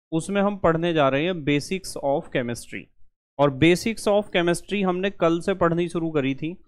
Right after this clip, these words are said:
और आपको पता है कि रसायन विज्ञान की शून्य से शुरुआत हम कर रहे हैं।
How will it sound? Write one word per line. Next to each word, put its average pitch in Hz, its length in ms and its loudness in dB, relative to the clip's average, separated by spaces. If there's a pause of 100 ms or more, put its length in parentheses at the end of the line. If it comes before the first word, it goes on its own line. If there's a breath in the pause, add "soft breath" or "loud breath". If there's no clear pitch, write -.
(340)
और 160 120 6
आपको 165 440 4
पता 160 220 0
है 151 140 2
कि 196 160 0
रसायन 170 520 2
विज्ञान 147 560 0
की 185 260 -6
शून्य 190 680 -2
से 156 220 -2 (140)
शुरुआत 143 720 0
हम 147 260 -2
कर 147 200 2
रहे 123 360 2
हैं। 123 220 -6